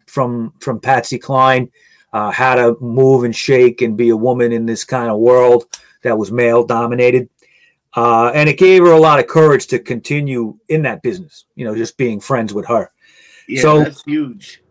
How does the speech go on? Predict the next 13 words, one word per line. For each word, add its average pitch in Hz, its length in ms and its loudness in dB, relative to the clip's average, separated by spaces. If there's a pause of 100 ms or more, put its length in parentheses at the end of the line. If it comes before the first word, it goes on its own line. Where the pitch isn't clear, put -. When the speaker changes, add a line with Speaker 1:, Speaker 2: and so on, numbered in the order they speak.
(120)
Speaker 1:
Yeah, 143 280 4
yeah. 117 260 2
I 110 40 -6
mean, 131 180 -4
it's, - 480 -10 (160)
you 143 100 -8
know, 95 180 -10
definitely, 127 400 -4
definitely 139 440 -2
had 120 180 -2
an, 120 140 -8
an 123 160 -6
influence. 120 520 -8